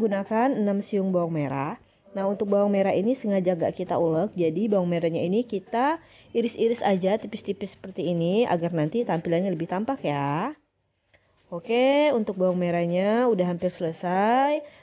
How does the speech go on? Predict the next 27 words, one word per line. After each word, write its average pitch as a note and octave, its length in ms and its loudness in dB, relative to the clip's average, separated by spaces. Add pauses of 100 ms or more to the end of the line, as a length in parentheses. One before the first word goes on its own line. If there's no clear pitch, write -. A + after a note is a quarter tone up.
Bahan A3 320 2
selanjutnya B3 640 2
saya D4+ 160 2
menggunakan G#3+ 720 2
di A3 80 0
sini A#3 560 2
tiga G#3+ 320 0
batang F#3 400 0
atau G3 240 -2
tiga F#3 320 0
buah F3 240 2
sosis. E3+ 560 -2
Ini F#3+ 240 -2
saya G3+ 80 -2
gunakan F3 400 -2
sosis F#3+ 400 -6
ayam. D#3 480 -4 (400)
Nah, F#3 80 0
untuk G3+ 240 -4
sosisnya G#3+ 400 -2
ini G#3+ 320 2
kita A3 240 -2
iris-iris F#3+ 560 0
serong F#3 240 2
memanjang F3 480 0
seperti D3+ 400 -10
ini D#3+ 320 -2